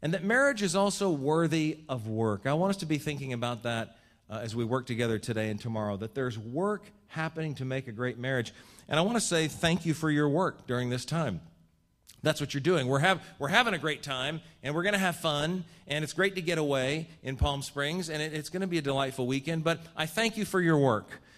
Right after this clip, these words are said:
I'm doing some work here today. Lynn is doing various <laughs> kinds of work, one way or the other. Uh, and I, I wanna thank you for your work, because that's what you're doing right now. You're kinda putting on your thinking hat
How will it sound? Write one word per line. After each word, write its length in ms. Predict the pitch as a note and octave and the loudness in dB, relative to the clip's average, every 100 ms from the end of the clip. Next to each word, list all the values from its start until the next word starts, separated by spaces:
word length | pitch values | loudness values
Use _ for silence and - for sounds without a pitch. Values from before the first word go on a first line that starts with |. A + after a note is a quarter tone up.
| - | -2
I'm 180 | D3+ F#3+ | 2 6
doing 240 | F#3 F#3+ | 6 6
some 200 | E3+ F3 | 4 4
work 200 | E3 F3 | 4 4
here 140 | E3+ E3 | 2 0
today. 400 | E3+ D#3+ E3 D#3+ | 2 2 4 4
Lynn 320 | C#3+ E3+ E3+ | 2 -2 -4
is 180 | D3+ A#2 | -8 -4
doing 460 | D3 D3+ C#3 C3 - | 0 2 0 -2 -6
various 380 | B2 D3+ E3 E3 | 0 4 4 2
<laughs> 140 | C3+ | 2
kinds 180 | D#3+ C3 | 2 2
of 80 | B2 | 0
work, 300 | C3+ C#3+ C#3+ | 2 0 0
one 160 | C#3+ | 0
way 120 | C#3 C3+ | 2 2
or 60 | |
the 140 | C3 C3+ | 2 2
other. 260 | D3 D#3+ - - - - - | 0 -2 -6 -20 -20 -20 -6
Uh, 320 | C#3 C#3 C#3 C3+ | 0 2 2 2
and 120 | D#3 | 2
I, 180 | F#3+ D3+ - - - | 4 2 -6 -16 -2
I 80 | F3 | 2
wanna 220 | A3 G#3 | 4 4
thank 420 | - G#3+ G#3+ G3+ | 4 2 4 2
you 220 | F#3 A3 G#3 | 0 2 2
for 180 | F#3 | 4
your 340 | F3+ F3 G3+ G3 | 6 8 8 8
work, 380 | F3+ F#3+ C3 - - - _ - | 8 6 2 -8 -18 -20 _ -4
because 220 | C#3+ D3 | -2 2
that's 180 | E3 E3+ | 2 0
what 140 | F3 | -2
you're 80 | E3 | 0
doing 220 | D#3+ D3+ | 2 4
right 180 | D3 C#3+ | 2 2
now. 140 | C#3 | 0
You're 220 | B2 A#2 A#2+ | 0 0 -2
kinda 240 | E3 E3 | -4 -2
putting 220 | E3+ D#3+ | -2 0
on 140 | D#3+ D3+ | 2 2
your 100 | B2+ | 0
thinking 380 | D#3 D3+ D3 | -2 -2 -2
hat 340 | C3+ C#3+ C#3+ | -2 -2 -4